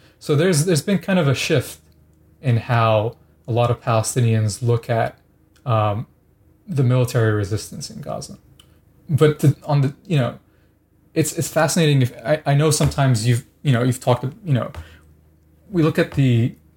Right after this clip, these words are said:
like, the military capabilities of resistance movements or liberation movements, um, the rockets that Hamas are firing, um, the tunnels that they built, the, the drones that they built, you know, it's incredible what they've been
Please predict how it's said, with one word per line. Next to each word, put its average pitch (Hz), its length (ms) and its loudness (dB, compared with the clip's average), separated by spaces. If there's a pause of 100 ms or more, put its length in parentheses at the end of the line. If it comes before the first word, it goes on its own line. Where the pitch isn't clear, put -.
like, 120 180 -2
the 131 60 0
military 117 580 2
capabilities 110 680 0
of 101 180 -2
resistance 113 500 -2
movements 110 420 0
or 117 60 -2
liberation 107 520 0
movements, 107 460 -2 (460)
um, 107 380 2 (480)
the 135 120 0
rockets 131 500 0
that - 180 -4
Hamas 110 340 0
are 123 40 -6
firing, - 600 0 (600)
um, 107 460 0 (200)
the 127 100 0
tunnels 117 420 2
that 123 140 0
they 113 120 2
built, 107 540 -2 (320)
the, 98 300 0 (120)
the 120 60 2 (100)
drones 117 360 2
that 127 120 -4
they 120 80 0 (120)
built, 113 180 0 (600)
you 123 100 2
know, - 120 -8 (680)
it's 143 140 -4 (100)
incredible 151 500 2 (100)
what - 160 -6
they've 117 240 0
been 117 120 2